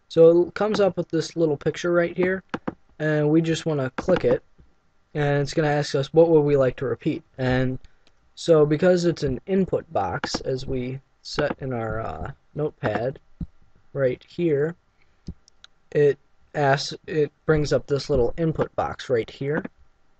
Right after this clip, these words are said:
and so we can ask what we'd like to repeat. So we can cancel it if we don't want to do it, which is a nice option in case you, uh, mess up or accidentally click it.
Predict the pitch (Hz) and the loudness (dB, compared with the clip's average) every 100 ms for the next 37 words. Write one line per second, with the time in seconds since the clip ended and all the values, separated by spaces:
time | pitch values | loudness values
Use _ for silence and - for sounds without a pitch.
0 | _ _ _ _ - 143 139 135 139 139 | _ _ _ _ -2 0 2 0 -2 2
1 | 156 139 135 139 120 131 - - 135 131 | 2 2 0 -2 -2 -2 -6 -2 0 2
2 | 131 127 123 117 113 - 110 - - _ | 2 0 0 -2 -2 -4 -6 -8 -14 _
3 | _ - - 135 123 127 _ _ _ _ | _ -14 -2 0 0 -2 _ _ _ _
4 | - 139 143 - 185 175 170 165 151 151 | -8 -6 -6 -2 -2 0 2 2 2 -2
5 | 139 131 131 127 - 143 131 127 131 123 | 0 -2 -2 -4 -6 -4 -2 -2 0 2
6 | 120 123 - - _ _ - 127 - 120 | 2 0 -10 -20 _ _ -6 -6 -6 -8
7 | 120 117 110 - 107 107 - 120 113 120 | -6 -6 -6 -8 -6 -8 -8 -10 -10 -12
8 | _ _ - 120 - 110 - 113 110 - | _ _ -12 -8 -8 -8 -10 -10 -8 -8
9 | - - - _ _ _ - - - - | -8 -14 -18 _ _ _ -10 -8 -8 -10
10 | - - 120 107 - 101 101 107 101 101 | -8 -6 -6 -4 -6 -6 -8 -10 -10 -12
11 | _ _ - 110 - 110 101 107 110 101 | _ _ -8 -6 -6 -8 -8 -6 -6 -4
12 | 110 | -6